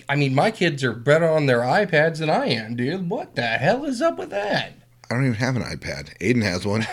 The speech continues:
Speaker 2: He's got a
Speaker 1: <laughs>
Speaker 2: sweet one, too.
Speaker 1: Well, we'll talk about that later, bro. Uh, so, yeah, so this goes out to all the, uh, stay-at-home dads. Thank you very much for everything you do. You're awesome. If you're not told that, you know, we just wanted to let you know that, uh,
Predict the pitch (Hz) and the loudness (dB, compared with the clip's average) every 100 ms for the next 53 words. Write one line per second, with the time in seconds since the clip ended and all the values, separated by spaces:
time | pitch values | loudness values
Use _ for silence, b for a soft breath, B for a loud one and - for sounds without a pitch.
0 | - - 139 127 87 - - 139 175 92 | 0 0 4 2 6 4 4 2 2 0
1 | 87 90 117 131 92 - - _ _ - | -4 -4 -2 0 -2 -6 -18 _ _ -18
2 | 120 127 - B B 131 - 113 107 101 | -14 -12 -14 B B -18 -8 -4 -4 -8
3 | - 120 117 113 107 110 101 110 104 113 | -8 -8 -2 -2 -2 -10 -10 -12 -12 -10
4 | 113 117 117 120 120 - b b b b | -10 -10 -6 -6 -6 -10 b b b b
5 | - 139 135 139 135 - 175 170 220 190 | -2 4 6 4 2 0 2 4 4 2
6 | - 165 180 180 185 165 156 170 147 147 | 2 -2 -2 -2 -2 0 0 0 2 2
7 | 151 143 143 139 135 - 151 143 151 143 | 0 0 -2 0 0 -2 -2 0 0 2
8 | 139 147 131 - 143 143 139 120 127 147 | 2 2 0 0 0 0 -6 -2 2 2
9 | 143 147 - 139 143 139 143 127 127 135 | 2 0 0 0 0 -2 -2 -2 -2 0
10 | 139 139 B B B 123 - 135 135 131 | 0 -2 B B B -4 0 4 4 4
11 | 143 131 135 120 - 131 131 131 131 127 | 0 2 0 -6 -2 2 2 0 0 2
12 | 123 117 120 120 113 113 113 123 113 135 | 4 4 4 0 -2 -2 -2 -4 -4 -2
13 | 117 117 117 117 117 120 110 110 110 107 | -4 -4 -4 -4 -4 -4 -2 -2 -4 -6
14 | - 120 107 | -6 -4 -4